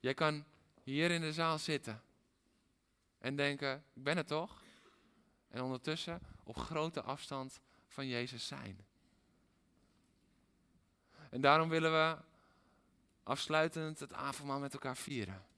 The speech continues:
Omdat hij letterlijk zegt, "Wie van mij eet, wie van mij drinkt, die heeft eeuwig leven."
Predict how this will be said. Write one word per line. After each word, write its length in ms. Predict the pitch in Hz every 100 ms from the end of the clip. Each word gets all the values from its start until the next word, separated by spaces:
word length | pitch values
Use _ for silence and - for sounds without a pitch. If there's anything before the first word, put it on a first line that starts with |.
| _ _ _ _ _ _ _ _
Omdat 260 | - 143 165
hij 80 | 190
letterlijk 400 | 196 - 107 -
zegt, 420 | 101 95 - - - _ _ - _ _
"Wie 120 | - 127
van 120 | 139
mij 240 | 135 135
eet, 300 | 123 110 -
wie 140 | 120 120
van 140 | 123
mij 140 | 123 113 - _ _
drinkt, 520 | 120 127 120 85 - - - _ _ _ _ _ _ _ _ _ _
die 140 | - 131
heeft 240 | - 117
eeuwig 200 | 120 110
leven." 480 | 120 110 104 - -